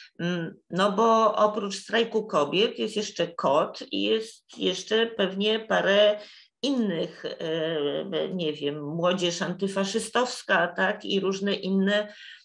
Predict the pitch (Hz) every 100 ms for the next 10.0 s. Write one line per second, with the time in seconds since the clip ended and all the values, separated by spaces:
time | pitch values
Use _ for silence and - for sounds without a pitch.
0 | _ - 190 185 185 180 180 190 190 190
1 | 185 - 180 190 180 208 190 202 214 196
2 | 170 - 165 160 170 175 175 - - -
3 | - 165 165 170 - 190 208 190 202 208
4 | 247 - 214 175 170 175 _ _ - 165
5 | 160 156 156 131 - 156 143 135 - 151
6 | 156 175 156 151 - - - 170 190 190
7 | 202 175 175 190 160 156 151 - - _
8 | - 190 185 175 185 165 180 175 170 170
9 | 175 180 170 160 147 - 170 185 226